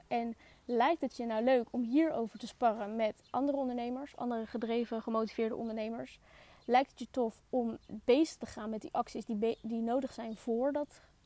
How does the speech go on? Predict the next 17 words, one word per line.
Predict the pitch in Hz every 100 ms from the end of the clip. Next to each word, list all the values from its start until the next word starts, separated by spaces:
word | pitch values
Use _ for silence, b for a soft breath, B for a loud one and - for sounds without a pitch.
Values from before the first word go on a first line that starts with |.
| _
succes | - - 254 - 294 - -
en | 247 233
dat | 233
resultaat | 226 240 240 226 226
wat | 233 -
je |
wil | 220 220
behalen | 214 226 233 247
in | 240
je |
business? | 214 247 277 294 - B B B B _
Kom | - 330 311
dan | 233 240
negen | 240 285 -
september | 247 - 220 214 202
naar | 202 208
mijn | 226 202 208 220